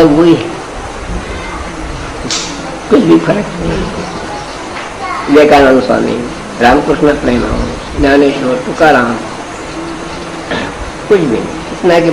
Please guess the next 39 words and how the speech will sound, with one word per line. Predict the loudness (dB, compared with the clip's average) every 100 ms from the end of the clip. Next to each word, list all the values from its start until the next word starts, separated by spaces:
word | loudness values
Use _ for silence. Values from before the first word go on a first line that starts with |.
| 4
बातों | 4 2
में | 2 0
फर्क | -2 -6 -6
है। | -8 -8 -8 -10 -8 -6 -6 2
कौन | 4 6
से | 6
जमाने | 6 6 6 6
में | 6 4
कैसा | 4 6 4 2 0 2
काम | 4 4
करे, | 2 2 0 -4 -10 -8 -8 -10 -10 -12 -4
कृष्णा | -2 4 4 6
के | 4 6
जमाने | 6 6 6
में, | 4 4 4
कंस | 4 4
के | 4
जमाने | 6 6 4 4
में | 2 -2 -6 -10 -12 -12 -12 -12 -14 -2
वो | 2
हथियार | 2 4 6 6
उठाना | 6 6 6 4
पड़ा | 0 -6 -10 -12 -10 -10 -6
कृष्णा | -6 0 0 0 -2
को, | -6 -8 -10 -10 -10 -10 -12 -10 0 4
रावण | 6 6 4
के | 6 6
बारे | 6 6
में, | 4 4
राम | 6 6 6
के | 4 6
बारे | 4 4
में, | 0 -4 -8 -8 -10 -10 -4 -2
उसको | 2 4
धनुष | 6 4 4
से | 4
चलाने | 6 6 4 2
का | 0
काम | 2 0